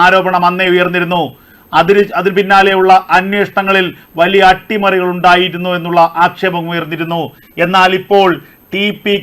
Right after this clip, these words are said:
കേസിലെ അന്വേഷണത്തിൽ അട്ടിമറി ഉണ്ടായി, യഥാർത്ഥ പ്രതികളിലേക്ക് അന്വേഷണം പോയില്ല എന്ന അതിഗുരുതരമായ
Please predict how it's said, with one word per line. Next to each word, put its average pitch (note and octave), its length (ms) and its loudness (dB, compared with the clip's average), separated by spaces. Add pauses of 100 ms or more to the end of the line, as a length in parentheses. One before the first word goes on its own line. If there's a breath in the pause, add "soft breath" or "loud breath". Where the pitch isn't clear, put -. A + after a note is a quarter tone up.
കേസിലെ G3 400 0
അന്വേഷണത്തിൽ F#3+ 640 -2 (460 soft breath)
അട്ടിമറി G#3 600 0
ഉണ്ടായി, F#3+ 400 2 (400 soft breath)
യഥാർത്ഥ G3+ 560 2
പ്രതികളിലേക്ക് G3 720 -2
അന്വേഷണം G3 640 -2
പോയില്ല G3 320 2 (480 loud breath)
എന്ന G3 140 -2 (120)
അതിഗുരുതരമായ F#3 880 2